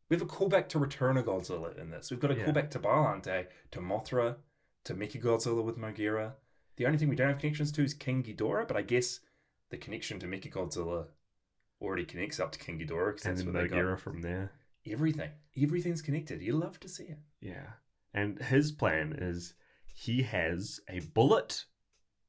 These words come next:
Speaker 2: He has a bullet filled with blood coagulant
Speaker 1: Mm.
Speaker 2: that he's planning to shoot into Godzilla. Do you know what this will do to Godzilla, Jasha?
Speaker 1: I have no clue what coagulant means.
Speaker 2: It will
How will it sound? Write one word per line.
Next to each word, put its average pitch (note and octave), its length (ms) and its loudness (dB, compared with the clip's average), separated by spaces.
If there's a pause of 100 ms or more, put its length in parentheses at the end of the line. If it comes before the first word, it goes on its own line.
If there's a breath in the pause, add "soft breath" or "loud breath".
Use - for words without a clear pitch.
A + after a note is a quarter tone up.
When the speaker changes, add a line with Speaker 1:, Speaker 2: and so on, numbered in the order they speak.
(600)
Speaker 2:
He C#3+ 200 2
has G#2+ 280 2
a F2+ 160 -2
bullet C3+ 560 0 (520)
filled B2+ 440 4
with F#2 260 0
blood G2 380 2
coagulant G2+ 1000 0
Speaker 1:
Mm. F2 420 -10 (120)
Speaker 2:
that F2 120 -4
he's F2 160 -2
planning A2+ 420 -2
to G#2 100 -4
shoot G#2 260 0
into F2+ 180 -6
Godzilla. D#2+ 560 -6 (380)
Do A#2+ 80 -4
you B2 80 4
know C3 160 8
what B2 200 4
this G#2+ 240 0 (360)
will G#2 240 6
do F#2+ 240 2
to F2+ 120 -6
Godzilla, E2+ 440 -4
Jasha? - 400 -12 (100)
Speaker 1:
I - 40 -12
have G#2 140 -12
no F2 140 -10
clue F2+ 240 -6
what - 180 -8
coagulant E2+ 720 -8
means. - 340 -12
Speaker 2:
It - 160 -2
will G#2 320 2